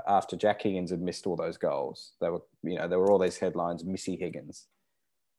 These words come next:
And so Saint Kilda rang around all the outlets and said, "Hey, take the headline down, mental health, blah, blah, blah." They were very reactive, very reactive. This week,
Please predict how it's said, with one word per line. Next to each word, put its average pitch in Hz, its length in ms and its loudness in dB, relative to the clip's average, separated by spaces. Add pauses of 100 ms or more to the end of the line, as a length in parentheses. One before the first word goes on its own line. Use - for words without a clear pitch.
(300)
And 87 380 0
so 101 160 0
Saint 98 180 -4
Kilda 123 220 8
rang 95 260 4
around 92 340 4
all 101 140 8
the 104 160 8
outlets - 640 0
and 90 160 -4
said, 92 140 0
"Hey, 95 240 4 (180)
take 117 180 6
the 92 60 0
headline 87 420 0
down, 85 360 -6 (260)
mental 92 380 -2
health, 90 300 -8
blah, 80 120 0
blah, 80 140 -2
blah." 69 180 -2
They 76 120 -2
were 101 80 4
very 117 360 10
reactive, - 500 0 (200)
very 107 320 4
reactive. 69 480 -6 (720)
This 123 360 2
week, - 480 4